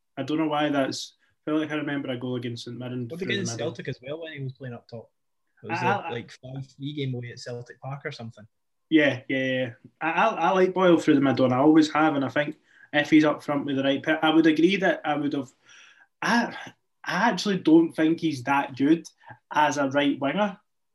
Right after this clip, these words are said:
Speaker 1: Like, I just don't think he gets enough space or enough opportu-, he's not gonna beat someone one-on-one with skill. You know what I mean? He needs, he needs room to get to the, like, knock it past them. Like,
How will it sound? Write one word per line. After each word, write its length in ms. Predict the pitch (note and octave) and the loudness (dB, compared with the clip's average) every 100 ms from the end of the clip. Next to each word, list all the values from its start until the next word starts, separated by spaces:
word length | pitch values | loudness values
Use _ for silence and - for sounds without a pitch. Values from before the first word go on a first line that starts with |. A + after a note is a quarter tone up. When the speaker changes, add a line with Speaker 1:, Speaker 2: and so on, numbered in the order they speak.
| _ _ _ _ _ _ C#3 A#2+ B2 | _ _ _ _ _ _ -18 -16 -2
Speaker 1:
Like, 180 | D#3 D3+ | 0 2
I 120 | D3 | 0
just 240 | D3+ D#3 - | -2 -4 0
don't 180 | E3 E3 | 0 2
think 220 | F3 D#3+ | -2 0
he 100 | E3+ | 0
gets 320 | D#3+ D3 - | 0 -2 -4
enough 420 | C#3 C#3 C3 B2 - - _ _ _ | -6 -4 -6 -8 -20 -20 _ _ _
space 680 | - - - C#3+ E3 E3+ - - | -10 -10 -4 0 0 0 -8 -6
or 200 | C#3 C3+ | -4 -2
enough 400 | C3 C3+ B2 - _ _ | -4 -6 -8 -16 _ _
opportu-, 480 | D3 C#3 C#3+ B2+ - - _ _ _ _ - | -8 -6 -8 -8 -12 -12 _ _ _ _ -2
he's 200 | D#3+ C#3+ | 0 0
not 260 | E3 F#3 | -2 -2
gonna 160 | F#3 F#3 | -2 -2
beat 220 | F3 E3+ | -2 -4
someone 400 | - D#3 D3+ C3+ | -4 -6 -4 -4
one-on-one 760 | C3 C#3 C3+ C3 C3+ C3 B2 A#2+ - | -4 -4 -4 -4 -4 -4 -6 -8 -4
with 160 | C3+ | -4
skill. 360 | B2+ C#3 A#2+ - _ _ | -2 -6 -8 -10 _ _
You 80 | C#3+ | -4
know 60 | |
what 40 | C3+ | -4
I 20 | |
mean? 100 | C3+ | -2
He 80 | B2+ | -2
needs, 460 | C3+ D3+ C3 - _ _ _ _ | -2 -4 -6 -12 _ _ _ _
he 100 | C#3+ | -6
needs 220 | C#3+ C#3 | -4 -6
room 460 | B2+ C3 D3 C#3 B2 A#2+ | -6 -2 0 0 -4 -4
to 280 | C3 A#2+ A2+ - | -6 -6 -8 -6
get 180 | C4+ - | -6 -4
to 80 | |
the, 160 | C#3 B2+ - | -8 -8 -8
like, 160 | B2 | -8
knock 340 | C3 C3+ C#3+ D3 | -4 -4 -4 -6
it 140 | C3+ | -10
past 320 | C3+ C3+ B2+ | -8 -8 -8
them. 140 | B2 B2 | -10 -10
Like, 140 | B2 | -12